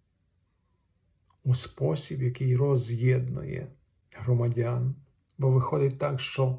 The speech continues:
влада і боїться самоорганізації суспільства, і взагалі будь-яких ініціатив від суспільства, котрі не узгоджені з владою.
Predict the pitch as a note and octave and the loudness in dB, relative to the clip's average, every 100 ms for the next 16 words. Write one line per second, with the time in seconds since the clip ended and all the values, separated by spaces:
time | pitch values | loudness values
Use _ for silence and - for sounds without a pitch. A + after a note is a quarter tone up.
0 | - B2+ C#3+ C3 B2 B2+ F#3 C3+ B2+ B2+ | 0 2 4 2 0 -2 0 2 6 6
1 | E3+ F3+ G3+ G3+ - F3 D3 C#3+ C3+ B2+ | 6 4 -2 -4 -2 0 0 0 0 0
2 | C#3 C3 C3+ B2+ B2 - C#3+ - C3 - | 2 2 2 2 0 -6 -10 -8 -8 -10
3 | - B2+ B2 B2 - B2 A2 _ - B2 | -8 -4 -4 -6 -8 -8 -8 _ 0 2
4 | A#2+ B2+ B2+ C3 G#2+ B2+ C3 B2 A#2+ - | 4 6 6 6 4 6 6 4 0 -2
5 | A#2+ - D3 B2 B2 B2+ B2 C3 A#2 A#2 | -6 -2 2 2 2 -2 -2 -2 -2 -6
6 | - B2 - - A#2+ - - B2 - B2 | -6 -6 -6 -4 -4 -4 -6 -6 -2 -4
7 | - A#2+ B2 B2 B2 G#2+ A2 A#2+ A2+ G#2 | 0 2 2 2 0 -4 -4 -2 -2 -2
8 | B2 B2+ B2+ A#2 B2 B2 B2+ C3 | 0 0 -2 -4 -4 -4 -6 -8